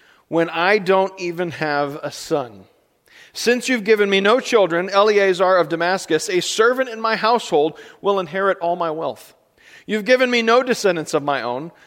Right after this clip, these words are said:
so one of my servants will be my heir." Then the Lord said to him, "No, your servant will not be your heir,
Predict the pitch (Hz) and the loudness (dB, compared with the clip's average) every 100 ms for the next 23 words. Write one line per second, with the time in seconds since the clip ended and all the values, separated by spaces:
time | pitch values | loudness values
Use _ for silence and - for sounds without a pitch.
0 | _ - 202 180 180 226 226 220 202 - | _ -2 2 2 2 2 2 0 0 0
1 | 202 180 143 120 - - 151 143 147 143 | 0 0 -4 -12 -14 -6 -4 -4 -2 -2
2 | 127 143 123 120 - _ _ _ _ 185 | -2 -2 -2 -4 -14 _ _ _ _ 0
3 | 214 226 214 220 208 - 196 170 139 160 | 2 4 6 4 4 2 2 2 -2 -2
4 | 147 151 - - 151 208 160 - - _ | -2 -8 -14 -8 2 4 4 -2 -18 _
5 | _ _ _ _ 156 190 247 247 247 226 | _ _ _ _ 0 4 4 2 4 4
6 | 175 180 202 196 190 196 202 196 175 185 | 4 -2 -2 -2 0 2 2 0 -2 0
7 | 175 180 202 208 135 | 0 2 4 2 0